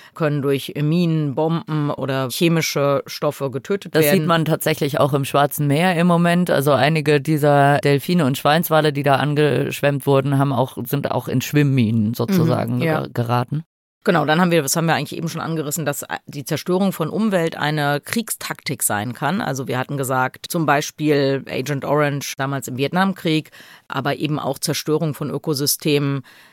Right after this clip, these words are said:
Speaker 1: kann ja auch eine Kriegstaktik sein, um zum Beispiel den Zugang zu Trinkwasser oder so zu zerstören. Dann gibt's natürlich, das, wir kommen ja auch gleich noch ein bisschen zu meiner Situation damals in der Elfenbeinküste,
Speaker 2: Mhm.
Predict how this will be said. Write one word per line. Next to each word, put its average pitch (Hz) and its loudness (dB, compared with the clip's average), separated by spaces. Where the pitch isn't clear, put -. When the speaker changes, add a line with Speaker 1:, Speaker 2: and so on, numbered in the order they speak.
Speaker 1:
kann 170 2
ja 175 4
auch - -4
eine 160 -2
Kriegstaktik - -4
sein, 156 2
um 160 0
zum 151 -4
Beispiel 143 -2
den 139 -4
Zugang 147 -4
zu - -4
Trinkwasser 135 -2
oder 127 -4
so 127 -4
zu 139 -8
zerstören. 139 -4
Dann 170 2
gibt's - -4
natürlich, 165 -2
das, - -4
wir 139 -8
kommen 160 -4
ja 147 -2
auch 147 -10
gleich 147 -4
noch 156 2
ein 151 0
bisschen 147 -2
zu 147 -6
meiner 135 -4
Situation 160 0
damals 143 0
in - -6
der 135 -2
Elfenbeinküste, 165 0
Speaker 2:
Mhm. 156 2